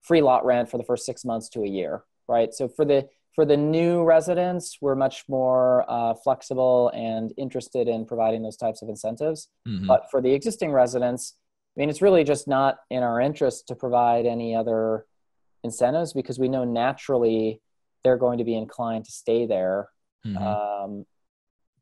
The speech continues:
Speaker 1: because it's costly to move their, their home out of the park.
Speaker 2: So when you have new residents that are coming in and you're giving them that incentive to move them into the park, is that you eating that three to six thousand, or is that,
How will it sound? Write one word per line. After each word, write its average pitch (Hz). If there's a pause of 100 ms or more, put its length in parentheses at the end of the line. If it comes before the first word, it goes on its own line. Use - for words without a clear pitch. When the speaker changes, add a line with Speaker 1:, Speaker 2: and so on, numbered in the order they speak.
(140)
Speaker 1:
because 120
it's -
costly 117
to 110
move 113
their, 107 (320)
their 104
home 117 (100)
out 110
of 113
the -
park. 113 (560)
Speaker 2:
So -
when 135
you 151
have 131
new 131
residents 123
that 113
are 104
coming 107
in 113
and 107
you're 95
giving 107
them 98
that 98
incentive 95
to 87
move 104
them 98
into 101
the 87
park, 107
is 95
that 107
you 110
eating 120
that 104
three 127
to 113
six -
thousand, 135
or 127
is 110
that, 110